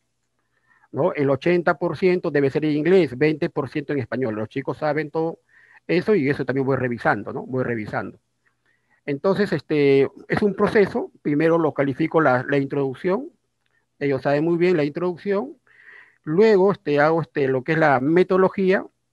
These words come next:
Eh, eh, a veces la revista pide revisión de la literatura, a veces también esa sección.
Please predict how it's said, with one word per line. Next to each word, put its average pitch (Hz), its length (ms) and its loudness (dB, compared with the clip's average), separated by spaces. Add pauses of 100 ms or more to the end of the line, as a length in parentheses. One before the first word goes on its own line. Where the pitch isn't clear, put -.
(540)
Eh, 120 340 -4 (840)
eh, 139 100 2
a 123 60 6
veces 165 220 2
la 156 80 4
revista 151 360 2
pide 170 200 4
revisión 151 460 0
de 185 80 2
la 170 80 4
literatura, 156 420 0
a - 20 0
veces 135 180 -4
también 139 180 -2
esa 139 140 -10
sección. 185 460 -8